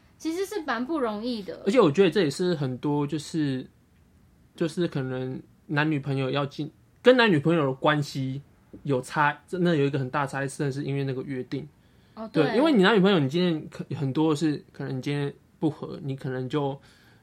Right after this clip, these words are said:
Speaker 2: 就，就真的是拜拜了。对，可是，
Speaker 1: 嗯。
Speaker 2: 可是你看啊，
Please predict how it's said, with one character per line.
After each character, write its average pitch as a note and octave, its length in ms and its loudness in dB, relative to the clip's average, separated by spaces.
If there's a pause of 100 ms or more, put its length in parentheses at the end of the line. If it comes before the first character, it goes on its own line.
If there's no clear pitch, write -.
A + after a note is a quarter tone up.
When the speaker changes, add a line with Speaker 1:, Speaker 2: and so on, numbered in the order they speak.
(220)
Speaker 2:
就， C#3 200 -2
就 C#3+ 120 -2 (160)
真 D#3+ 160 2
的 C#3+ 80 2
是 D3+ 260 -2 (120)
拜 C3 220 -2
拜 - 160 -8
了。 - 200 -10 (240)
对， E3+ 160 6
可 E3 140 4
是， B3+ 220 2
Speaker 1:
嗯。 G3+ 260 -10 (100)
Speaker 2:
可 E3 140 4
是 A#3+ 160 2
你 E3 100 4
看 F#3 100 4
啊， D#3+ 280 4